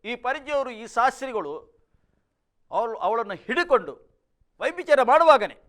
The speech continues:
ತಂದು ಯೇಸುವಿನ ಹತ್ತಿರ ತರ್ತಾರೆ. ಯೇಸು ಸೊಲೊಮೋನನ ಮಂಟಪದ ಹೊರಗೆ ಕೂತ್ಕೊಂಡಿದ್ದಾನೆ. ತಂದು ನೋಡು, ಈ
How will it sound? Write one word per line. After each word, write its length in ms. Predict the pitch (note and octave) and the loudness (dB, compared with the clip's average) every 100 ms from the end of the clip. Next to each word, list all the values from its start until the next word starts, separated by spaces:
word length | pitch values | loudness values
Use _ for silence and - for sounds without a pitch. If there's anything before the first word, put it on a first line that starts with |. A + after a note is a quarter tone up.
| _ _ _ _ _ _ _ _ _ | _ _ _ _ _ _ _ _ _
ತಂದು 220 | G#3 A#3+ G#3+ | -4 -2 -4
ಯೇಸುವಿನ 480 | F#3+ C4 - G#3+ | -4 -8 -8 -10
ಹತ್ತಿರ 340 | G3 E3 - E3+ | -10 -10 -14 -14
ತರ್ತಾರೆ. 400 | D3 B2 G2+ _ _ _ _ _ _ _ _ - | -16 -18 -20 _ _ _ _ _ _ _ _ -12
ಯೇಸು 380 | F3+ G#3 G3 E3+ | -10 -10 -12 -14
ಸೊಲೊಮೋನನ 500 | D#3+ F#3+ F#3+ F3 D#3 | -12 -10 -10 -12 -12
ಮಂಟಪದ 500 | D3+ E3+ D#3 C#3+ D3 | -14 -14 -14 -12 -14
ಹೊರಗೆ 420 | D3 B2+ D#3 C#3+ | -16 -16 -18 -20
ಕೂತ್ಕೊಂಡಿದ್ದಾನೆ. 520 | C#3 - G#2+ F2+ _ _ _ _ _ _ _ _ _ _ _ _ _ _ _ _ _ | -20 -20 -20 _ _ _ _ _ _ _ _ _ _ _ _ _ _ _ _ _ _
ತಂದು 640 | C#4+ E4+ D#4+ D4+ - _ _ _ _ | 2 4 0 0 -4 _ _ _ _
ನೋಡು, 580 | G3+ E4+ D#4 C#4+ - _ _ _ _ _ _ _ _ _ _ | -2 0 0 -4 -10 _ _ _ _ _ _ _ _ _ _
ಈ 100 | C4+ | -6